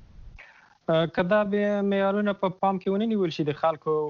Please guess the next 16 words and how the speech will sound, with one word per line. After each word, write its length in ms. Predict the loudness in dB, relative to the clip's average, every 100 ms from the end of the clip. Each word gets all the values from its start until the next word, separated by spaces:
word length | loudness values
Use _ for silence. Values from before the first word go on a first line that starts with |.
| -2
اه، 340 | 0 0 0 -4
د 140 | -8
حکومت 340 | -10 -4 -4 -2
واټن 320 | -2 -4 -4
به، 300 | -2 0 -2 -6
اه، 180 | -8 -4
لا 220 | 0 0
زیات 280 | 2 -2 -2
شي. 340 | -2 -2 -2 -8 _ _ _ -2
اه، 220 | 0 0
افغانستان 500 | -2 -6 -2 -4 -2
چې 240 | -2 -4
متاسفانه 760 | -2 -4 0 0 -2 -4 -2 -2
په 320 | 0 0 0 -2
فساد 340 | 0 0 -2 -2
کې، 140 | -2